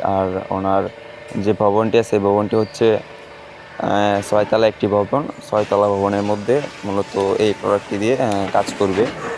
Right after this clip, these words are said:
সম্পূর্ণ কিন্তু আমাদের কাছ থেকে নেওয়া, অন্য কোনো ফ্যাক্টরি থেকে, আহ, প্রোডাক্টগুলো নিচ্ছে না উনি, সম্পূর্ণ আমাদের কাছ থেকে নিচ্ছে।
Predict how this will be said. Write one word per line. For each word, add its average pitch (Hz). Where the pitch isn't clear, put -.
সম্পূর্ণ 110
কিন্তু 135
আমাদের 101
কাছ 104
থেকে 101
নেওয়া, 101
অন্য 110
কোনো 110
ফ্যাক্টরি 104
থেকে, 110
আহ, 98
প্রোডাক্টগুলো 101
নিচ্ছে 110
না 104
উনি, 131
সম্পূর্ণ 110
আমাদের 98
কাছ 104
থেকে 101
নিচ্ছে। 101